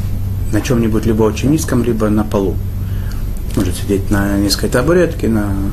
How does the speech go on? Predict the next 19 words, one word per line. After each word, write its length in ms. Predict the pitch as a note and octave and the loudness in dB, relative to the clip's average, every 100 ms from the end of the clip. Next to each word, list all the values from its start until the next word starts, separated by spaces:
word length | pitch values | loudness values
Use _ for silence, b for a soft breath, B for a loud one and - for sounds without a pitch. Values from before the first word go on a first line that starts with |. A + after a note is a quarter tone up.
| - - | -4 -4
на 80 | G#2+ | -2
подушке. 460 | G#2 B2 D3+ - | 0 0 0 2
Мы 80 | D3 | 0
там 160 | C#3+ - | 0 -2
посмотрим 480 | C3+ - B2+ A2 G#2 | -2 0 0 0 0
дальше 320 | G#2+ - G#2 G2 | 0 0 -2 -2
о 40 | |
законах. 560 | F#2+ A2 B2+ A2+ - - - - - - - - | -2 0 2 0 0 -4 -6 -6 -4 -4 -4 -2
Мы 80 | A#2+ | -2
сейчас 280 | - G#2+ G2 | -2 -2 -2
больше 280 | G#2 G2 | -2 -2
занимаемся 600 | G2 G#2 G#2 G#2 G2 - F#2+ B B B B B | -2 -2 0 0 0 0 -2 B B B B B
самим, 520 | - - G2+ G2+ G2 G2 | 0 2 2 4 2 2
эм, 220 | F#2+ F#2 - F#2+ - - - - - - - - | 0 -2 -2 -4 -2 -4 -4 -4 -4 -4 -4 -2
духом 340 | A2+ A#2+ F#2+ F#2 | 0 0 0 -2
вещей, 260 | F#2 G#2 F#2+ | -2 -2 0
да? 120 | G#2+ - B B B B B B - | -2 -2 B B B B B B -2
Э, 100 | G2+ | 0
шива, 600 | G2+ - B2 A2+ D3 D#3 | 2 2 2 4 2 2